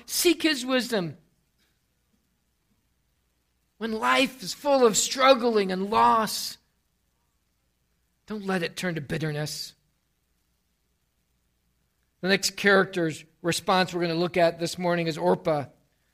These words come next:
the other daughter-in-law. When suffering and loss came into Orpah's life, what did she do?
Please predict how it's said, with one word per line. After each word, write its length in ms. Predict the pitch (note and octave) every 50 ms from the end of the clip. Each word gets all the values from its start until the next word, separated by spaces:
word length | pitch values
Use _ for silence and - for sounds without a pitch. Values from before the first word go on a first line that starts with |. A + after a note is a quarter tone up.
| _ -
the 140 | F3+ F#3 F#3+
other 200 | G3 G3 G3+ F#3+
daughter-in-law. 720 | D#3 F3+ E3+ E3+ E3+ E3 E3 D#3+ D#3 D3+ D3+ D3 C#3+ C#3+
When 280 | C#3+ D3+ D3+ D3 C#3 - _ _ _ -
suffering 560 | - - - A#3+ A3+ A3+ - A3 G3+ F#3+ F3+
and 140 | E3+ E3+ E3+
loss 320 | F3 F3+ F3+ F3+ F3 -
came 240 | - F#3+ F3+ F3 F3
into 300 | E3+ D#3+ D#3+ D#3 C#3 - - _ _ _ -
Orpah's 360 | G3 G3 G3+ G3+ G3 E3+ C#3+
life, 240 | E3 D#3 D#3 D3 -
what 120 | F#3 F#3+
did 140 | F3 E3+ D#3
she 200 | - - A#3 A#3
do? 340 | G#3+ G#3+ A3+ A3+ A#3 A3+ A3